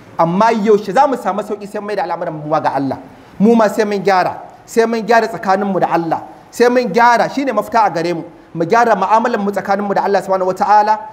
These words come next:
abin da Allah ya ce mu yi, mu yi gwargwadon iko, abin da ya ce mu bari, mu bari, mu bi sunnar manzon Allah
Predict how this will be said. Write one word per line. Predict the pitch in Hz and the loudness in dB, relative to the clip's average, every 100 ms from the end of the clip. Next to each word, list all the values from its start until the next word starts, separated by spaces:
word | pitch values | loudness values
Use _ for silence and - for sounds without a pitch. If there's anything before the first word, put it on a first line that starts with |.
| - | -12
abin | 175 220 208 | -6 -4 -2
da | 196 | -2
Allah | 220 208 196 | 0 0 -2
ya | |
ce | 214 | -2
mu | 190 202 | -4 -4
yi, | 214 | -2
mu | |
yi | 208 | -2
gwargwadon | 202 165 190 180 185 | 0 0 0 -2 -2
iko, | 196 196 - - - | -4 -4 -8 -8 -2
abin | 170 233 | 0 2
da | 202 | 2
ya | |
ce | 196 233 | 2 0
mu | 185 | 0
bari, | 202 196 | 0 0
mu | 165 | -2
bari, | 151 202 160 - - - | 0 0 0 -10 -16 -4
mu | |
bi | 170 | -4
sunnar | 202 254 240 214 | -2 -2 0 0
manzon | 185 165 185 214 | 0 0 0 0
Allah | 220 226 190 - | -2 0 -2 -2